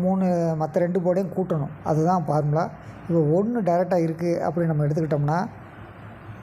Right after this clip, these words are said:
பி போர்டு வந்து ஒன் plus டூ த்ரீ, சி போர்டு ஒன் plus செவன் எயிட். சரிங்களா? நூத்தி முப்பத்தி எட்டு மொத நம்பரு. அடுத்து ரெண்டாவது நம்பரு, ரெண்டு டைரக்டாக இருக்குன்னா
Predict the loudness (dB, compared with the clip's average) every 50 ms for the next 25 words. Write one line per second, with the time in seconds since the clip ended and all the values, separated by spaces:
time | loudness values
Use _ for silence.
0 | -14 -12 -6 -2 0 2 2 2 2 2 2 2 4 2 2 2 0 0 0 0
1 | 0 0 -2 -2 0 -2 -2 -2 -2 -4 -2 -2 -2 -4 -4 -2 0 0 0 0
2 | -2 -8 -12 -14 -16 -16 -16 -18 -18 -16 -18 -16 -16 -18 -18 -18 -18 -18 -18 -18
3 | -18 -18 -18 -18 -18 -18 -16 -10 -2 0 0 2 4 4 4 4 4 2 0 0
4 | 0 -2 0 0 -2 -2 0 -2 -2 0 0 0 0 0 0 0 -2 -6 -10 -14
5 | -14 -18 -18 -16 -18 -18 -18 -18 -18 -18 -18 -18 -18 -18 -18 -18 -18 -18 -18 -18
6 | -18 -12 -4 0 2 2 4 4 4 2 2 -2 -6 -12 -16 -18 -18 -18 -18 -18
7 | -18 -18 -18 -18 -18 -18 -18 -18 -18 -18 -16 -8 0 0 0 0 2 0 0 2
8 | 2 2 0 0 0 0 0 0 0 2 2 2 0 0 -2 -2 -2 -2 -2 -10
9 | -16 -18 -18 -18 -16 -12 -6 -2 0 2 2 2 2 2 2 0 0 -2 -4 -6
10 | -8 -16 -18 -18 -18 -14 -6 -2 0 2 2 2 2 2 2 2 2 2 4 4
11 | 4 4 2 0 -2 -2 0 0 0 -2 -2 -6 -10 -18 -20 -20 -20 -18 -18 -18
12 | -18 -18 -18 -18 -18 -18 -18 -18 -18 -18 -18 -18 -18 -20 -20 -20 -20 -20 -18 -20
13 | -20 -20 -20 -18 -18 -14 -6 -2 2 4 4 4 4 2 4 4 4 4 2 2
14 | 0 0 0 0 -2 -2 0 0 -2 -2 -2 -6